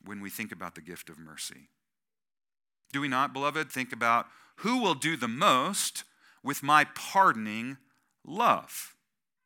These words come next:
Who will actually take my act of mercy and use it for the best benefit? That is the one who's worthy of mercy. But God is not like this.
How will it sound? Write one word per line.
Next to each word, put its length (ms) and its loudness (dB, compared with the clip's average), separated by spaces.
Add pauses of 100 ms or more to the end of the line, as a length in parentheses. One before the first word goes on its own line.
(680)
Who 140 0
will 140 8
actually 360 8
take 480 4
my 440 6
act 380 2
of 180 -6
mercy 680 -2
and 340 -4 (320)
use 400 2
it 120 0
for 140 -4
the 80 -6
best 420 4
benefit? 380 0 (200)
That 380 10
is 140 2
the 80 0
one 260 4
who's 280 0
worthy 680 4
of 420 0
mercy. 680 4
But 160 -4
God 380 10
is 320 2
not 340 4
like 300 2
this. 580 -4